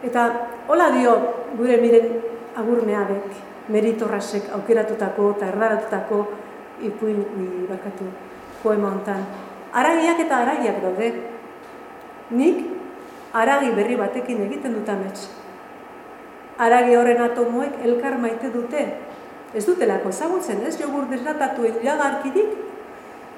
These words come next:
ez da jantzi dendetako tailen koderik ere. Haragi horretako zeluletara ez da sekula iritsi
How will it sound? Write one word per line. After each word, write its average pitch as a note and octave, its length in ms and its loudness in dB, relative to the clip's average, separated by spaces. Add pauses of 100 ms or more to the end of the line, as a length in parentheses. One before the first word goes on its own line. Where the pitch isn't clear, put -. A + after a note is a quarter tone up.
(440)
ez - 220 0
da D#4 180 -2
jantzi B3 380 -4
dendetako G#3+ 600 -2
tailen G3+ 360 0
koderik F#3+ 420 -2
ere. F#3+ 200 -6 (2250)
Haragi B3 460 4
horretako A#3+ 480 2
zeluletara A3+ 760 0
ez - 200 -4
da - 120 0
sekula A3 460 -2
iritsi G#3 400 -2